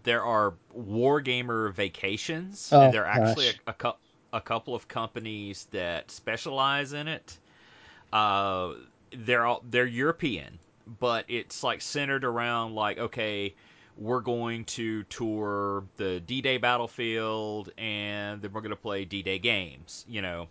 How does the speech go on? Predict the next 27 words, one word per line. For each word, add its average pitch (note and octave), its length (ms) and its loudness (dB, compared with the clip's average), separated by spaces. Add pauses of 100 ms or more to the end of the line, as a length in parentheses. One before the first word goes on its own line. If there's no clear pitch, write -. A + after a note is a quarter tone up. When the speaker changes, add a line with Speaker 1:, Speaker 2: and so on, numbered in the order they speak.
(140)
Speaker 1:
all, G#2 320 -2
all G#2 220 -2
the G2+ 100 -6
next F#2+ 300 -10
day, D#2+ 380 -6 (720)
and F#2+ 140 -6
whatever. F#2+ 280 -2
I've G#2+ 200 0
seen E3 480 -10
a A#2 80 -8
couple D3+ 320 -8
people C3+ 260 -10
talk A#2 240 -6
about G#2+ 240 -4
doing G2+ 220 -8
that G2 260 -4
for, F#2 540 -6 (240)
like, F2 260 -2 (500)
their F2+ 360 -6 (480)
bachelor F2 320 -6
party F#2 360 -6
or, F2 120 -4
or F2+ 180 -2
whatever, F#2+ 400 -2
or, C3+ 240 0
or C3 140 0
even C3+ 200 -6